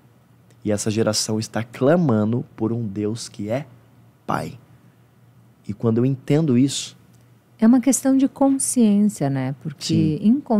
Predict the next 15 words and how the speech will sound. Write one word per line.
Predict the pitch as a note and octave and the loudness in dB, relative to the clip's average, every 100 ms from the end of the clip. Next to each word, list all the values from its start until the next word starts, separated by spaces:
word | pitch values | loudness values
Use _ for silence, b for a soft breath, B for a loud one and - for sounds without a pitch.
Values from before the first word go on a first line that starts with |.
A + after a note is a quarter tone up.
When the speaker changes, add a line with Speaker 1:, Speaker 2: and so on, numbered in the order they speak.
| G3+ - | 2 0
Speaker 2:
inconscientemente | E3+ D#3 D3+ D3 E3 G3 G3 - D3 | -2 0 -2 -2 0 2 0 0 2
ou | D#3 F3 | 4 4
na, | E3+ D#3 - | 4 0 -2
nas | E3+ E3 F3 | 0 0 0
relações, | D3+ E3+ D3+ D3+ F3 E3+ F#3 E3 | 2 2 2 0 0 0 0 2
muitas | F#3 A3+ A#3+ | 2 2 0
pessoas | - G#3 F#3 | -4 -4 -4
podem | F3+ E3+ D#3+ F3 | -4 -4 -2 -2
ter | F3 | -2
vivenciado | D#3 D#3+ D#3+ E3 - D#3 D3 D3 | -2 0 0 -2 0 0 0 2
isso | D3+ E3+ - E3 | 4 2 0 -4
e | |
estarem | D#3+ F3 E3 | -4 -2 -2
se | E3+ E3+ | -4 -6
questionando | - F3 - F3 E3 F#3 G3 | -4 -4 -2 -2 0 2 4